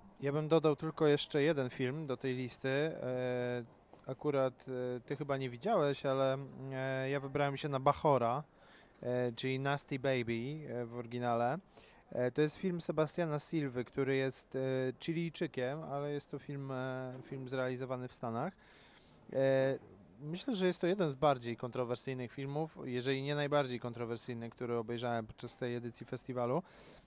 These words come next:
Mianowicie opowiada o, e, parze gejów, którzy wraz ze swoją przyjaciółką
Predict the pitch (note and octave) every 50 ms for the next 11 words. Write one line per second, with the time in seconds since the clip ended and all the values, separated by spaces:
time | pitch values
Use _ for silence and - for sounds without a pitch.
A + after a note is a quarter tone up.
0 | _ - - - C3+ C#3 D3 D#3 E3+ F3+ - G#3 F3+ - E3+ C#3+ D#3+ F3+ F#3 F#3
1 | E3 - D3 D3 D3+ D3 D3 D3 D3 C#3 C#3+ - - - - C3 C3 C3 C3 C3
2 | B2+ B2 A#2+ - D#3 D#3+ E3 D#3 E3+ E3 D#3 D3+ D3+ D3+ C#3 C3 C3 B2 A2+ A2
3 | A2 A2+ B2+ D#3 G#3+ A#3 - - - - - - - - - - D3 D#3+ E3+ D#3
4 | D#3+ D#3+ D#3 D#3 D3+ C#3 A#2+ B2+ C3+ C#3+ D#3 F3+ F#3+ F#3 - D#3 D3 - - E3
5 | D3+ D3 C#3+ C#3+ C3+ A#2+ - - - F3 F#3+ G#3 - - D3 C3 A#2 - B2 A#2
6 | A#2+ B2+ D#3+ G3+